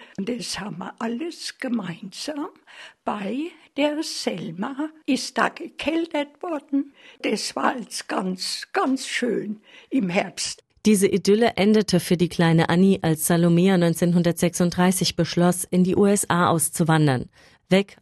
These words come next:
Speaker 2: aus Deutschland, weg von dem immer größer werdenden Druck durch die Nationalsozialisten. Anni Rupperts Vater unterstützte Salomea auch bei diesem Vorhaben.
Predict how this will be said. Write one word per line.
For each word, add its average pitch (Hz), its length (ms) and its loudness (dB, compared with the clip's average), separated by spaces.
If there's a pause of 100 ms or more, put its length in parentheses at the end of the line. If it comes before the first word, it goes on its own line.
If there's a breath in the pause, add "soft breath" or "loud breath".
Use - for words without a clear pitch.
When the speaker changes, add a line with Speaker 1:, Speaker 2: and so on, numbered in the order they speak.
Speaker 2:
aus 151 220 -2
Deutschland, 165 560 2 (220)
weg 185 220 2
von 180 180 2
dem 175 140 4
immer 202 220 4
größer 180 400 2
werdenden 165 420 4
Druck - 360 -2
durch 160 180 -2
die 170 120 0
Nationalsozialisten. 160 1300 2 (360)
Anni 190 200 4
Rupperts 196 400 0
Vater 196 380 2
unterstützte 175 640 0
Salomea 165 680 2
auch 170 220 2
bei 180 180 2
diesem 175 380 4
Vorhaben. 147 640 0